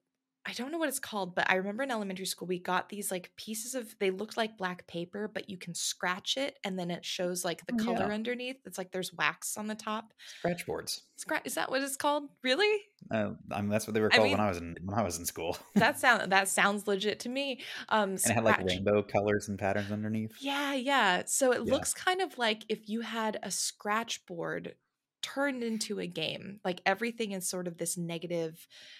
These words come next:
Speaker 1: um, sort of space feeling artwork, and it's really scratchy and almost harsh and jarring in a lot of ways. It's really cool.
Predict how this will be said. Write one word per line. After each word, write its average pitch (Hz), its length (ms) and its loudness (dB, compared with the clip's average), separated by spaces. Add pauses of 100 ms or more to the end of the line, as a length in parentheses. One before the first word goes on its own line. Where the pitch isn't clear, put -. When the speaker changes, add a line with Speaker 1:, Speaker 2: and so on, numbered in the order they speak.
(140)
Speaker 1:
um, 170 480 -4
sort 180 180 -6
of 165 60 -10
space - 680 -2
feeling 202 520 -4
artwork, 269 600 -2
and 185 100 -2
it's 175 140 -4
really 220 180 -2
scratchy 190 1080 -4
and 156 360 -8 (320)
almost - 280 -6
harsh - 640 -6
and 175 160 -4
jarring 175 400 -2
in 202 80 -4
a 202 60 -4
lot 202 200 -2
of 202 100 -10
ways. 202 360 -4
It's 147 160 -12
really 185 500 -2
cool. 160 440 -4